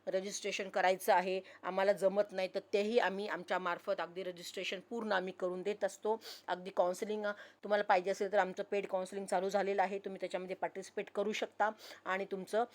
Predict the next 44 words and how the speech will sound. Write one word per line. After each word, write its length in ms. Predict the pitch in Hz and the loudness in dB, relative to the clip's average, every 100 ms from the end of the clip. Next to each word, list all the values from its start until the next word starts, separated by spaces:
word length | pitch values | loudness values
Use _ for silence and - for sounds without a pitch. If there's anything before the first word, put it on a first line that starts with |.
| - _ | -14 _
फ्युचर 220 | 220 208 | -6 -2
डॉक्टर 260 | 196 185 202 | 2 2 0
होण्याचं 320 | 190 185 180 | -2 -2 -4
स्वप्न 260 | 185 190 196 | -6 -6 -4
पण 160 | 196 196 | -4 -4
क-, 60 | 202 | -4
पूर्ण 360 | 190 202 190 | -4 -6 -8
करू 160 | 180 196 | -4 -4
शकता. 320 | 196 - - | -2 -2 0
अगदी 300 | 175 175 170 | 0 -2 0
आम्ही 200 | 202 190 | 0 0
रजिस्ट्रेशन 520 | 185 185 208 208 208 | -4 -4 -6 -6 -6
करण्यापासून 640 | 202 190 196 190 190 - 220 | -4 -2 0 -2 -2 -2 -2
ते 180 | 220 233 - - | 2 2 0 -10
ॲडमिशन 440 | - 185 214 214 240 | -2 -2 0 2 2
होईपर्यंत 600 | 208 220 220 214 214 208 | 4 2 2 0 0 2
आम्ही 180 | 190 190 | 0 -2
पूर्ण 340 | - 240 220 | -4 -2 0
आम्ही 200 | 190 180 175 | -2 -4 -6
तुम्हाला 240 | 180 175 180 | -4 -4 -4
हेल्प 220 | 196 - | -6 -4
करत 220 | 196 190 | -2 0
असतो. 300 | 196 - 226 233 - - - | -4 -2 -2 -2 -6 -16 -10
तर 40 | 190 | 2
ज्या 140 | 202 | 2
काही 180 | 220 208 | 4 0
विद्यार्थ्यांना 440 | 202 190 185 196 | 2 0 0 -2
स्टेटचं 580 | 190 - 220 214 - 208 202 - - | -4 0 0 0 0 0 0 -8 -6
जे 80 | |
सीईटीचे 800 | 196 214 202 226 226 196 - 202 | -2 0 -2 -2 -6 -6 -2 -2
सेलचे 360 | 196 208 196 196 | 0 -2 0 0
रजिस्ट्रेशन 460 | 185 196 214 196 196 | 0 -2 -4 -4 -2
आहेत 220 | 190 185 | -2 -2
किंवा 240 | - 208 196 - | -2 2 2 4
all, 220 | 208 208 - - - - | 4 4 -2 -14 -16 -6
अ, 80 | 196 | 0
एआयक्यू 440 | 214 220 202 - 202 | 4 6 6 2 -4
म्हणजेच 320 | 190 202 196 | -2 -4 0
ऑल 220 | 190 202 | 2 4
इंडिया 240 | 202 202 | 4 2
कोठ्यातले 380 | 185 190 208 202 | 2 0 -2 -4
जे 160 | 190 190 | -4 -4
रजिस्ट्रेशन 480 | 180 180 202 190 202 | -6 -6 -6 -4 -2
आहेत 180 | 196 | -2